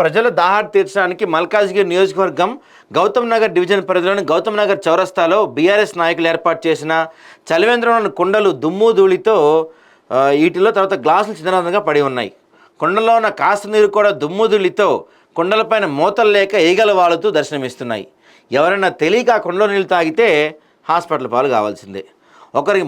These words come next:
మంచి చేయకున్నా పర్లేదు కానీ ఇలాంటి శుభ్రం లేని నీళ్ళ వల్ల వారి ఆరోగ్యం క్షీణిస్తే దాన్ని బాధ్యత ఎవరు వహిస్తారు? గౌతమ్ నగర్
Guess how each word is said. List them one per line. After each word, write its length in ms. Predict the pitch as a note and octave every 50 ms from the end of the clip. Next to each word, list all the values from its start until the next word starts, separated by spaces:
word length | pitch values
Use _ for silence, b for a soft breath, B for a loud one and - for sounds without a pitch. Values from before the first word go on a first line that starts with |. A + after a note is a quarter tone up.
| B2
మంచి 200 | B2 C#3+ F3 A3+ G#3+ G3+
చేయకున్నా 340 | E3 D#3 A3 A3+ A3+ A3 - -
పర్లేదు 320 | F3 E3 E3+ F#3+ F#3 E3 D3 C3+
కానీ 220 | C#3 C3+ C3+ D3+ F#3+ B3 D4+ b b b b b b
ఇలాంటి 280 | D3+ G3 A3+ A#3 G3 - -
శుభ్రం 320 | E3 D3 C#3 G3 A#3+ C4 C4
లేని 160 | C4 B3 G#3 F#3
నీళ్ళ 160 | F#3+ G3+ G3 G3 F#3
వల్ల 140 | E3+ E3+ G3 A3+ G3 E3+
వారి 160 | E3 D#3+ D#3 C#3+ D3+
ఆరోగ్యం 300 | F3+ G#3 G3 - G3+ F3 -
క్షీణిస్తే 460 | - F3 F#3 G3+ G#3+ F3 - - E3+ D#3 C#3+ C#3 C#3 C3+ b b b b b b - C3
దాన్ని 180 | C#3 C#3+ C3+ G2+ -
బాధ్యత 240 | B2+ D#3+ E3 F3 E3+
ఎవరు 120 | D#3+ E3 D#3+ D#3+
వహిస్తారు? 420 | D#3+ D3+ D#3 - D#3+ C#3+ C3 C3+ C#3 _ _ _ _ b b b b b b b b b b G2+
గౌతమ్ 320 | C3+ E3+ F#3 - A3+ G#3 G#3
నగర్ 180 | G3+ G3 G3+